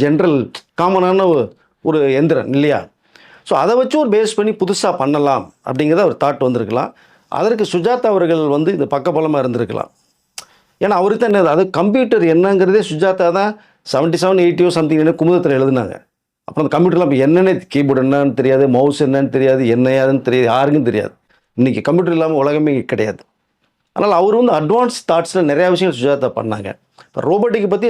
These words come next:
சங்கர் சொல்லியிருக்கும் போது டிஸ்கஷன்ல எல்லாம் கலந்து விடுவாங்க. ஒரு கதை டிஸ்கஷன் வந்து தனிப்பட்ட முறையில ஒருத்தரால உருவாக்க முடியாது. அந்த ஒரு நாட்டை எடுப்பாங்க,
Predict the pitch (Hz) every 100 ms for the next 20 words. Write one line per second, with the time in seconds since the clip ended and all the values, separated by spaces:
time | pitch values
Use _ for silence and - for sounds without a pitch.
0 | 185 165 190 180 160 139 143 139 143 190
1 | - - _ - 202 294 269 233 170 170
2 | - 143 147 113 113 92 - _ _ _
3 | - - 151 208 175 - 156 151 143 160
4 | 160 139 143 170 170 151 156 160 131 127
5 | 143 131 139 143 123 104 98 - _ _
6 | _ _ _ - 92 98 151 196 185 160
7 | 156 160